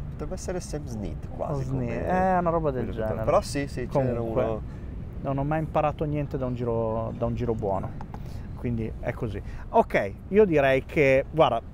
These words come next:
Speaker 2: Quindici e ventisei, abbiamo fatto un'ora e ventisei. Se
Speaker 1: E
Speaker 2: volete
Speaker 1: doveva essere venti minuti, eh.
Speaker 2: Sì, però c'è un venti c'è per adesso. Ultima domanda.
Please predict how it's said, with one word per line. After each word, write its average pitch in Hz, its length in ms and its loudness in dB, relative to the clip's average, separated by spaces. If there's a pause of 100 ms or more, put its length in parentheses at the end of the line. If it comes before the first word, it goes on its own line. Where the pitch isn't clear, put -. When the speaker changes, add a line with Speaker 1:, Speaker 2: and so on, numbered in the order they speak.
(440)
Speaker 2:
Quindici 240 680 2
e 160 140 8
ventisei, 151 760 4
abbiamo 131 240 2
fatto 139 260 0
un'ora 190 220 4
e - 20 4
ventisei. 160 760 2 (520)
Se 113 260 6
Speaker 1:
E 247 40 10
Speaker 2:
volete 220 360 8
Speaker 1:
doveva 135 320 8
essere 143 240 4
venti 139 260 -2
minuti, 98 400 -4
eh. 120 180 6 (160)
Speaker 2:
Sì, 160 340 8 (460)
però 285 160 12
c'è 156 120 4
un 143 160 2
venti 185 300 4
c'è 117 200 2
per 113 120 0
adesso. 107 260 -2 (520)
Ultima 269 420 8
domanda. 113 480 4